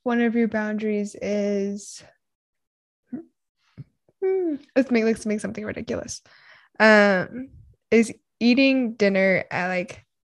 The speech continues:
five thirty in the afternoon. They're like, "No, no, no, like, just eat it at six with me. That'll be okay." And then you're like, "Okay, well, I guess it's just, like, I guess six is fine. It's, like, half an hour later. It's not a big deal."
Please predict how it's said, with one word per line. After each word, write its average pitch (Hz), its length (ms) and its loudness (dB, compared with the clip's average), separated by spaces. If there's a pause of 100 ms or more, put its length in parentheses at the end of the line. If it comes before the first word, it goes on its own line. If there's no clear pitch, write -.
(360)
five 214 420 0
thirty 196 320 -2
in 175 80 -4
the 170 60 -8
afternoon. - 440 -12 (1120)
They're 233 140 0
like, 226 280 -2
"No, 349 400 -4
no, 330 200 -2
no, 262 220 -4
like, 214 220 -4
just 277 200 -8
eat 339 140 2
it 339 100 -6
at 330 160 0
six - 320 -8
with 277 140 -8
me. 226 180 -2
That'll 240 240 -2
be 285 200 0
okay." 247 680 -2 (200)
And 226 160 0
then 214 140 2
you're 208 180 -2
like, 220 200 -10
"Okay, 220 320 -6
well, 220 160 -4
I 220 60 -4
guess 240 180 -4
it's 269 200 -14
just, - 220 -14
like, 233 300 -14 (1080)
I 277 40 -2
guess 302 500 -2
six 320 280 -4
is 277 120 -8
fine. - 240 -10
It's, 220 160 -14
like, 233 100 -4
half 247 280 -6
an 285 80 -6
hour 277 180 -4
later. 247 320 -2
It's 220 220 -4
not 208 160 -6
a 208 40 -4
big - 240 -12
deal." - 260 -8